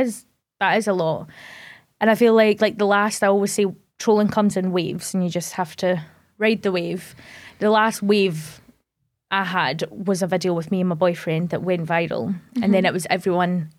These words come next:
Speaker 1: going in on our relationship and kinda going in on him. And that's when I was, like, ready to fight. <laughs> That's like, I,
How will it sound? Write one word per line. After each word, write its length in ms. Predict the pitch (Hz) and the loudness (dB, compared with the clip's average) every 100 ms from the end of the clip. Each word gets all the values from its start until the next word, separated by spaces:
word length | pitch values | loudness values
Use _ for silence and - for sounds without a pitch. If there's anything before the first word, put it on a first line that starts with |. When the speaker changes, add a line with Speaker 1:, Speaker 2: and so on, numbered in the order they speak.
| _ | _
Speaker 1:
going 180 | 208 190 | -2 0
in 140 | 185 | 2
on 120 | 180 175 | 2 0
our 100 | 180 | 0
relationship 760 | 180 185 185 202 - 208 - - - - - - | 0 -2 0 -2 -2 -6 -8 -20 -20 -20 -8 -2
and 120 | 196 | 0
kinda 220 | 190 185 | 2 0
going 160 | 175 180 | 0 0
in 80 | |
on 140 | 180 175 | 0 -2
him. 400 | 175 185 214 202 | 0 2 0 0
And 140 | - 208 | 2 4
that's 240 | 202 196 | 2 0
when 140 | 214 | 0
I 100 | 185 | 2
was, 180 | 180 180 | 0 -2
like, 440 | 185 185 175 - - - - - - - - - _ _ | 2 2 0 -4 -14 -20 -20 -20 -20 -20 -20 -20 _ _
ready 260 | 202 175 156 | -2 0 0
to 20 | |
fight. 240 | 156 180 160 | 0 0 2
<laughs> 580 | 233 254 - - 349 - | 0 0 -4 0 0 4
That's 440 | 285 226 254 254 | 2 2 0 2
like, 120 | 226 - | 2 0
I, 240 | 208 202 | 0 -2